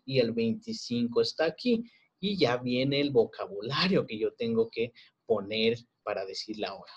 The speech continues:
¿ok? Entonces quedaría, "It's twenty-five past", no se les vaya a olvidar poner el past, pasado de, "It's twenty-five past ten", y pongo el, eh, la hora al final, ¿ok?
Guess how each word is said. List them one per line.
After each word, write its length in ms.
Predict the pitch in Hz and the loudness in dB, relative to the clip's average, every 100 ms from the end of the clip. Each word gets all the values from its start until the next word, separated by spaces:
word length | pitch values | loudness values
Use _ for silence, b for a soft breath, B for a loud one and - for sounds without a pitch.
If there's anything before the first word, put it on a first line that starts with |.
| - | -10
¿ok? 140 | - | 0
Entonces 580 | 113 123 - 107 - - | 0 2 -2 -4 -6 0
quedaría, 480 | 202 196 113 117 147 B B - | 4 4 4 0 -2 B B -4
"It's 520 | 110 151 185 - - | 2 2 2 -2 -2
twenty-five 880 | - 101 107 196 196 117 101 135 - _ _ _ | -6 -6 -2 -4 2 2 4 2 0 _ _ _
past", 800 | - 117 117 180 - - - - _ _ - | 2 6 6 4 0 -2 -4 -4 _ _ -4
no 80 | 117 | -2
se 120 | 113 | -2
les 140 | 107 | -2
vaya 140 | 104 113 | 4 6
a 40 | |
olvidar 380 | 110 104 104 104 | 6 2 -2 -2
poner 260 | 110 104 110 | -6 0 0
el 120 | 110 | 0
past, 400 | - 110 - - | -2 0 -2 -4
pasado 440 | 110 - 110 104 | -4 0 2 2
de, 240 | 101 147 - b b _ _ _ | 2 2 0 b b _ _ _
"It's 300 | 123 131 - | 0 2 -2
twenty-five 640 | - 110 120 135 107 101 - | -2 -6 -4 -2 0 0 0
past 400 | 117 120 - - _ _ _ | 0 0 -4 -10 _ _ _
ten", 460 | - 120 104 92 - | 0 2 0 -4 -10
y 140 | 117 113 | -6 -2
pongo 480 | 113 110 110 113 B B B - | 0 2 4 2 B B B 2
el, 460 | 113 113 113 117 - - | 6 6 4 0 -8 -12
eh, 280 | 104 101 92 | -2 0 2
la 240 | 92 98 98 | 0 2 6
hora 300 | 110 98 - - | 6 6 0 -8
al 120 | 101 | -6
final, 380 | 101 - 101 98 - - | -6 -6 -8 -10 -14 -20
¿ok? 200 | - - | -20 2